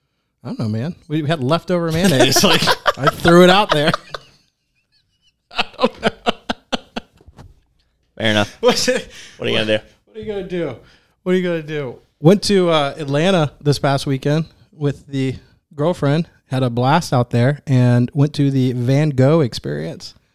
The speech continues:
Speaker 2: How was that?
Speaker 1: That was awesome.
Speaker 2: Yeah.
Speaker 1: Highly recommend anybody to go to that. Get super high
Speaker 2: Did you?
Speaker 1: and go to that. Yeah. So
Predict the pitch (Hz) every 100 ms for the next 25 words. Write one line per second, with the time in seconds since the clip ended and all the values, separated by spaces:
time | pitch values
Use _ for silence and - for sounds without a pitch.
0 | _ 123 123 120 - 123 147 180 139 127
1 | 113 - _ 120 123 120 - - 160 -
2 | - 156 190 165 156 147 135 127 123 139
3 | 139 127 120 117 117 117 113 113 120 147
4 | - - - _ - - 131 190 247 147
5 | 117 113 101 104 - _ _ - 123 139
6 | 160 131 131 131 123 120 127 127 120 151
7 | 147